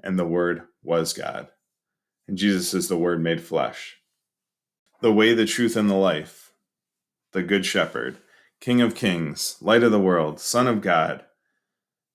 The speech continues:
And lastly, the one that's given to him is Son of Man, which is a title of humility. Again, he left heaven's glory and took on human flesh. What about the third part of the Trinity,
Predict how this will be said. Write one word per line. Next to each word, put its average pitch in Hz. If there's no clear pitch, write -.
And 107
lastly, 127
the 107
one 104
that's 101
given 101
to 104
him 92
is 87
Son 107
of 90
Man, 80
which -
is 98
a 92
title 104
of 95
humility. 80
Again, 95
he 117
left 107
heaven's 107
glory 90
and 80
took -
on 92
human 95
flesh. -
What 127
about 135
the 120
third 120
part 92
of 85
the 85
Trinity, 64